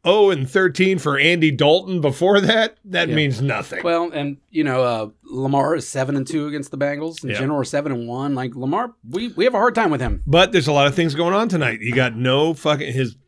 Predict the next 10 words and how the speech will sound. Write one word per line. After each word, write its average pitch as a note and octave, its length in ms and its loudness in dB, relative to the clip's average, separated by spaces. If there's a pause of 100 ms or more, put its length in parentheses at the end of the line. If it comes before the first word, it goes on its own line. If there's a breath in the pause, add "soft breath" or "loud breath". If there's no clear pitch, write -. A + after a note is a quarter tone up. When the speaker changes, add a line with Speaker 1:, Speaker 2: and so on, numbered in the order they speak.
Speaker 1:
two G3 240 2
offensive D3 500 -2
tackles C3 420 -2
are C3 60 0
both C#3+ 320 0
out. B2+ 340 -4 (460)
Speaker 2:
So F#3 260 -2
are F3 80 6
our F3 180 4
defensive C#3+ 500 -4